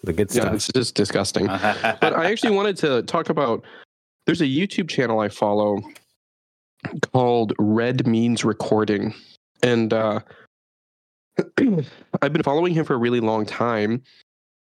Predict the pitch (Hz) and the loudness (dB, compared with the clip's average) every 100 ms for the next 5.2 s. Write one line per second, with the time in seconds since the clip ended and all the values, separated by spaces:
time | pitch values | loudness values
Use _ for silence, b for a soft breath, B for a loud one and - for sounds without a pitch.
0 | _ _ - 123 147 156 127 135 117 - | _ _ 0 2 2 0 0 0 -2 -2
1 | 143 - 139 113 107 117 117 117 104 110 | -2 0 2 2 0 0 0 0 2 2
2 | 120 110 104 107 B B - - 113 107 | 2 2 0 -2 B B -16 -6 0 0
3 | 107 110 131 123 120 120 117 120 110 - | 0 -2 -4 -4 0 0 0 0 0 0
4 | 117 - 120 113 110 123 135 143 160 226 | 0 2 0 2 0 0 0 0 0 -2
5 | - | -6